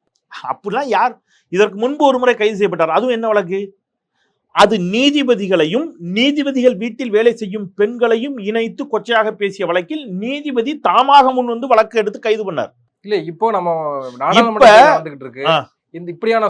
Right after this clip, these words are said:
Speaker 2: சூழல்ல வந்து
Speaker 1: நாடாளுமன்ற தேர்தல் தமிழ்நாட்டுல முடிஞ்சிருச்சு சார்.
Speaker 2: முடிஞ்சிருச்சு.
Speaker 1: இவர் உத்தரப்பிரதேசத்துல தீர்மானிக்க, உத்தரப்பிரதேச தேர்தலில் தாக்கத்தை ஏற்படுத்தக்கூடிய அளவுக்கு நீங்க சொல்ற யூடியூபர்லாம் பெரிய ஒரு ஒண்ணுலாம் கிடையாது சார். தமிழ்நாட்டுல எல்லாம் முடிஞ்சு போச்சு.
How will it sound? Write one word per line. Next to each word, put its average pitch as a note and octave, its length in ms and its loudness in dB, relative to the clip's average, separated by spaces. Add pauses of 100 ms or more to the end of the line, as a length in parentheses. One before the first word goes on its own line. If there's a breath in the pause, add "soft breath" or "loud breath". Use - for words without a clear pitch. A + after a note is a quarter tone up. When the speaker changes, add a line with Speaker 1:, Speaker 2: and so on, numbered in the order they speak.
Speaker 2:
சூழல்ல A3 340 -2
வந்து F#3 520 -4
Speaker 1:
நாடாளுமன்ற A#3 440 6
தேர்தல் F#3+ 300 6
தமிழ்நாட்டுல F#3+ 300 0
முடிஞ்சிருச்சு E3+ 180 -10
சார். G#2 300 -12 (120)
Speaker 2:
முடிஞ்சிருச்சு. F#3+ 460 -10
Speaker 1:
இவர் F#3+ 140 4
உத்தரப்பிரதேசத்துல G3+ 1040 4 (220 loud breath)
தீர்மானிக்க, G#3+ 560 0
உத்தரப்பிரதேச A3 680 2
தேர்தலில் A3+ 500 0
தாக்கத்தை G#3 440 2
ஏற்படுத்தக்கூடிய G3 420 -2
அளவுக்கு A3+ 280 2
நீங்க G#3 180 -4
சொல்ற G3 180 -4
யூடியூபர்லாம் G3+ 680 -2
பெரிய F#3+ 280 -2
ஒரு F3 160 -4
ஒண்ணுலாம் F3 400 -8
கிடையாது C3+ 260 -10
சார். - 100 -20 (1040)
தமிழ்நாட்டுல F3+ 460 0
எல்லாம் F#3+ 140 -2
முடிஞ்சு F3 220 -12
போச்சு. - 260 -14